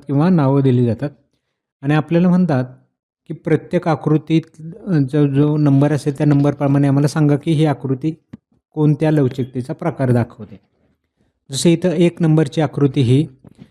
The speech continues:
संपूर्ण अलवचिक मागणी दाखवते. आता या आकृतीचं निरीक्षण केल्यावरती तुम्ही आधी ओळखून घ्यायचे की ह्या आकृत्या कशाच्या संबंधातल्या. इथं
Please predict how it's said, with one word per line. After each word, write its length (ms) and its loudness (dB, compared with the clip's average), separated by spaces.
संपूर्ण 420 0
अलवचिक 840 0
मागणी 320 2
दाखवते. 400 -4
आता 100 -4
या 160 4
आकृतीचं 480 -2
निरीक्षण 420 2
केल्यावरती 560 0
तुम्ही 220 2
आधी 180 0
ओळखून 340 0
घ्यायचे 240 0
की 120 0
ह्या 100 2
आकृत्या 320 0
कशाच्या 380 -2
संबंधातल्या. 680 -2
इथं 200 0